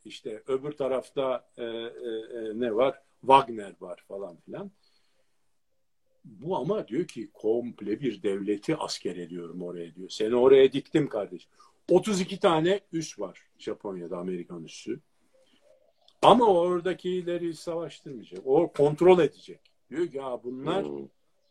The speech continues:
Speaker 1: ama bunları da kontrol etmek lazım. Öyle açtı.
Speaker 2: E, e,
Speaker 1: E,
Speaker 2: eğip donat yapacak
Speaker 1: aldım
Speaker 2: yani.
Speaker 1: çayıra, Mevlam kayıra değil. Benim gözetimimde asker üreyecek orada. Benim gözetimimde silahlanacak." diyor. E,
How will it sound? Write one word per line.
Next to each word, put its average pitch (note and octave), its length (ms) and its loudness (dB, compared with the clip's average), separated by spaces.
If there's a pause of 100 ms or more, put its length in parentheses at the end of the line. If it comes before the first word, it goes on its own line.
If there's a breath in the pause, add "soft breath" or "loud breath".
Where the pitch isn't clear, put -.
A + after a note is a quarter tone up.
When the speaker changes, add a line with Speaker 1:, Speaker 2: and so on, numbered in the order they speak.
(140)
Speaker 1:
ama D#3+ 240 -2
bunları D3 320 -2
da F#3 100 2
kontrol D#3 420 2
etmek A#2 400 -4
lazım. G2 360 -12
Öyle A#2+ 300 -2
açtı. B2 320 0
Speaker 2:
E, C3+ 40 12
e, D#3 340 8 (380)
Speaker 1:
E, A#2+ 40 -6 (100)
Speaker 2:
eğip D3 300 4
donat D#3 320 -2
yapacak C3 220 0
Speaker 1:
aldım - 160 -4
Speaker 2:
yani. D3+ 60 -4
Speaker 1:
çayıra, D3+ 460 4
Mevlam C#3+ 520 -2
kayıra D3 440 0
değil. F#3 300 -6 (360)
Benim E3+ 380 0
gözetimimde D#3+ 800 -2
asker A#2 640 -8 (320)
üreyecek A#2 540 -4
orada. A2+ 520 2 (280)
Benim D#3 400 2 (160)
gözetimimde C#3+ 720 2
silahlanacak." F2+ 920 -8
diyor. D#2+ 220 -12 (880)
E, F2+ 380 -8